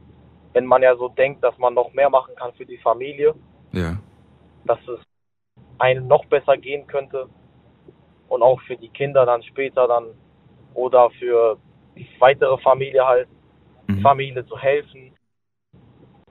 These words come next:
Speaker 1: und ja.
Speaker 2: Also,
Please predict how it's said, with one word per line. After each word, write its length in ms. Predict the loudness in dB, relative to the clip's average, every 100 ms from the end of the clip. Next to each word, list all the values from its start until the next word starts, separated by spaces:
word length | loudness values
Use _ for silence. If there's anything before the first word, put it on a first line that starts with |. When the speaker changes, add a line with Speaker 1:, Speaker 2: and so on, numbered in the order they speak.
| -12
Speaker 1:
und 240 | -12 -8
ja. 240 | -2 0 0 -8 -20 _ _ -20 -20 _ _ _ _ _ -18 -18 -20 -20 _ _ _ -20 _ _ _ _ _ _ _ -10
Speaker 2:
Also, 400 | -8 -6 -8